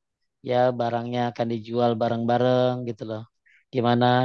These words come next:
Yang penting nggak ada bunga, nggak ada denda. Nah, itu syarat pinjaman syariah kan begitu kan?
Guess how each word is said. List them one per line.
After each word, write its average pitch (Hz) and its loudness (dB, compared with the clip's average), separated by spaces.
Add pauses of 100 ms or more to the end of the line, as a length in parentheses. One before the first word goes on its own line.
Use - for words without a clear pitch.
Yang 117 2
penting 117 0
nggak 120 4
ada 113 0
bunga, 120 0 (1300)
nggak 117 0 (120)
ada 117 -2 (240)
denda. 117 0 (680)
Nah, 123 -8
itu 147 -4 (320)
syarat 143 2
pinjaman 143 -2
syariah 160 -2
kan 180 -2
begitu 151 -4
kan? 123 -14